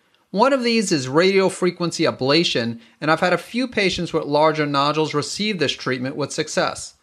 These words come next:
However, as of this recording, there aren't a lot of places that offer this type of treatment. I know one of my patients got this procedure done in Virginia, and there's a few other states that offer this procedure.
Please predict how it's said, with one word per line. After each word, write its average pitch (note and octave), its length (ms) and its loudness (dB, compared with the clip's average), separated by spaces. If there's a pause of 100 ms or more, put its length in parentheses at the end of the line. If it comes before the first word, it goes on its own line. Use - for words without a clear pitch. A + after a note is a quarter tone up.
(360)
However, G3+ 720 2 (180)
as B3 240 2
of A3+ 100 0
this A3 200 0
recording, F#3+ 640 2
there D3+ 240 2
aren't F3+ 240 2
a C#3+ 60 -2
lot D#3 280 2
of D3+ 100 -2
places F#3+ 460 -4
that D#3 240 2
offer F#3+ 300 0
this A#2 180 -2
type G2+ 220 -8
of G2 80 -16
treatment. G2 400 -14 (520)
I F3+ 120 0
know A#3 120 4
one B3+ 200 4
of C4+ 60 0
my A#3+ 140 4
patients G#3 360 -4
got F3 220 2
this E3+ 140 -4
procedure D#3+ 420 -2
done C#3+ 240 0
in B2+ 120 -2
Virginia, E3 680 0 (300)
and C#3+ 260 0
there's C#3 280 0
a B2+ 80 2
few E3 280 0
other E3 200 2
states D3+ 420 -2
that D3 180 0
offer D3 320 -2
this D3 140 -4
procedure. D3 680 -4